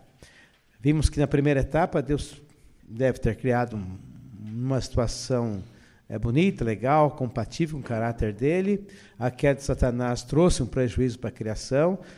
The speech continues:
Deus se propõe a reparar isso aí para colocar ali o homem, né? Então Deus,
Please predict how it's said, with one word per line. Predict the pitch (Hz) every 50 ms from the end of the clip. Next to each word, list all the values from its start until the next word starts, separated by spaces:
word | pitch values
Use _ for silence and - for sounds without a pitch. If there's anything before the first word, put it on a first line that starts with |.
| - _
Deus | - 127 135 127
se | - -
propõe | 139 143 131 123 - - 139 143 139 131
a | 120 113
reparar | 90 - 85 - - 147 170 180 180 - 160 127 117 117 123 123 117
isso | 110 104 - - - 117
aí | 104 107 139 156
para | 151 165 147
colocar | 151 - 143 131 120 - - - 123 120 123 135 143 131 - - - - - - _ _
ali | 104 110 110 107 113 135 143 151 - -
o | 147
homem, | 135 135 135 135 135 135 131 113 104 95 90 82 80
né? | 95 110 120 139 151 151 - - - - - - _ -
Então | 113 113 - - 135 143
Deus, | 143 127 131 135 143 156 147 - - - - - - -